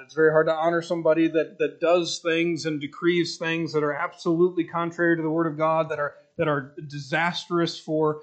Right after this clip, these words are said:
uh, for any nation and for our own nation and for the future generations. It's hard to honor that person, but the Bible says,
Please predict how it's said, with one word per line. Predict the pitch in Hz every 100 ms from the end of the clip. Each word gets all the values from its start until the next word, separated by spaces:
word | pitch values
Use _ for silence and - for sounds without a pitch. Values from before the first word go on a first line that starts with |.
| - _ -
uh, | 151 135
for | 170
any | 165 196 185
nation | 143 135 160 160 147 - _
and | 160 151
for | 160 147
our | 170
own | 208
nation | 156 143 - 165
and | 170 147
for | 165
the | 147
future | 190 190 165
generations. | 185 156 160 190 - 165
It's | 160 -
hard | 170 196
to | 175
honor | 175 190 185 170
that | 156 -
person, | 185 175 156 151
but | 151 156
the |
Bible | 151 170 170
says, | - 165 156